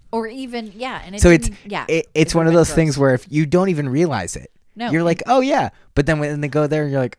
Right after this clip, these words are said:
Speaker 2: "Oh, all these other people are how they were when they died, but the Maitlands aren't." But it doesn't
Speaker 1: No.
Speaker 2: matter. It's just like, whatever.
Speaker 1: It's totally fine. So then they, um, instead of,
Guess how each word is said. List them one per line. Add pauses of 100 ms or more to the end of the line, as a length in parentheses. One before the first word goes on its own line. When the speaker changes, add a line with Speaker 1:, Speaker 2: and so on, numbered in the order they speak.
Speaker 2:
"Oh,
all
these
other
people
are
how
they
were
when
they
died,
but
the
Maitlands
aren't." (300)
But
it
doesn't
Speaker 1:
No.
Speaker 2:
matter.
It's
just
like,
whatever.
Speaker 1:
It's
totally
fine. (360)
So
then
they,
um, (1200)
instead
of,